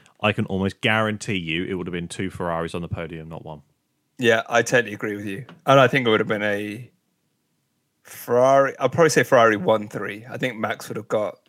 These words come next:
Speaker 2: let's just say it was Carlos in second, um, by how we was driving throughout the race. But, yeah, fair play, uh, to Charles, though. He, he overtook that Red Bull on merit.
Speaker 1: Hmm. I
Speaker 2: Uh,
Speaker 1: believe, other than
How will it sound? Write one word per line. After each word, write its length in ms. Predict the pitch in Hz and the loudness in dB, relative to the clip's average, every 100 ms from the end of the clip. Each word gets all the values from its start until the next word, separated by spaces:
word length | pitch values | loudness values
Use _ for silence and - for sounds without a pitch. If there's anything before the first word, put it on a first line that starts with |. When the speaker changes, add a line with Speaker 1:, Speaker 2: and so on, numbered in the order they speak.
| _ _ _ - | _ _ _ -4
Speaker 2:
let's 220 | 113 - | -2 -2
just 100 | 117 | -4
say 100 | 110 | -4
it 40 | |
was 100 | 104 | -4
Carlos 460 | - 104 101 104 - | -8 -8 -8 -8 -12
in 100 | 131 | -14
second, 500 | - 120 - 127 131 _ _ _ _ _ _ - | -12 -12 -10 -12 -12 _ _ _ _ _ _ -12
um, 360 | - 104 101 98 | -8 -6 -8 -6
by 180 | 104 | -4
how 180 | - 107 | -2 0
we 140 | 107 107 | 0 -2
was 120 | 104 | 0
driving 360 | 123 104 104 | 2 2 -2
throughout 260 | - 107 101 | -6 -4 -4
the 80 | 101 | -4
race. 480 | 101 113 - - - _ _ _ _ | -6 -8 -8 -12 -14 _ _ _ _
But, 580 | 120 120 113 - - - _ _ _ _ _ - | 2 2 0 -6 -6 -8 _ _ _ _ _ 4
yeah, 220 | 165 165 | 6 6
fair 260 | - 175 | 6 6
play, 360 | 180 196 196 196 | 6 6 6 6
uh, 320 | 143 139 - | 4 2 0
to 140 | - 127 | -4 -2
Charles, 440 | - 151 160 120 | 6 8 8 6
though. 260 | 107 143 190 _ _ _ | 4 2 0 _ _ _
He, 400 | - 143 151 131 | -10 -4 -4 -4
he 540 | 147 151 131 - - _ | -2 -2 -4 -10 -20 _
overtook 640 | 143 151 147 139 170 - - | 2 4 4 4 2 2 2
that 280 | 147 135 131 | 4 4 4
Red 240 | 131 139 | 4 4
Bull 280 | 147 143 - | 2 0 0
on 200 | 113 113 | -2 2
merit. 460 | 131 120 131 - 127 | 4 4 4 0 -2
Speaker 1:
Hmm. 280 | 120 95 87 - _ 123 | -2 -2 -6 -10 _ -2
I 80 | |
Speaker 2:
Uh, 40 | 131 | 0
Speaker 1:
believe, 680 | 151 170 113 110 113 160 - - | 2 4 4 2 0 -4 -6 0
other 220 | 143 156 | 2 2
than 520 | 143 139 131 127 123 | 0 0 0 -2 -4